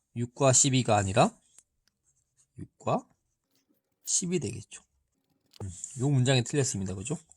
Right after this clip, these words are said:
그래서 바르게 고쳤으면은 이렇게 되겠습니다. 마지막 구 번 문제. 영점육 대 영점구는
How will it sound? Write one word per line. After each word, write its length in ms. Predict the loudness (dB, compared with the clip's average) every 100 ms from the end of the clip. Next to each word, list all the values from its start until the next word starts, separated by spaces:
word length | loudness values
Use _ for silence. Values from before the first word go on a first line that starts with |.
| -14
그래서 180 | -14 -6
바르게 260 | -4 -2
고쳤으면은 640 | -4 -4 0 0 0 0 -2 -6 _ _
이렇게 260 | -14 -14 -10
되겠습니다. 600 | -10 -10 -12 -16 -20 _ -20 _ _ -14 -14 -6 -6 -8 -14 -8 -4 0 0 -2 -4 -8 -12 -18 -20 _ -4
마지막 280 | 2 2
구 120 | 4 2
번 140 | 4
문제. 360 | 4 4 2 -2 _ _ _ _ _ _ -20 _ -20 -20 -20 _ _ -20 -14 -12 -12 -6 0
영점육 840 | 0 2 2 4 4 2 0 _
대 240 | 0 4 4
영점구는 840 | 2 0 -4 -6 -4 0 2 2